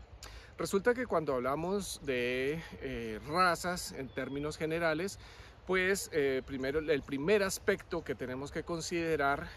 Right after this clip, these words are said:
es, digamos, la ubicación geográfica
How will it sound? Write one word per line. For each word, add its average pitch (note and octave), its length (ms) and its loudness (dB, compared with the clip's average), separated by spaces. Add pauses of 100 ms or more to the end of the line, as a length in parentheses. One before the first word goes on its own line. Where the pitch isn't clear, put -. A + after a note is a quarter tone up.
(140)
es, C#3 460 2 (220)
digamos, C#3 480 -6
la D3+ 300 2
ubicación C3+ 720 -4
geográfica A#2+ 720 -4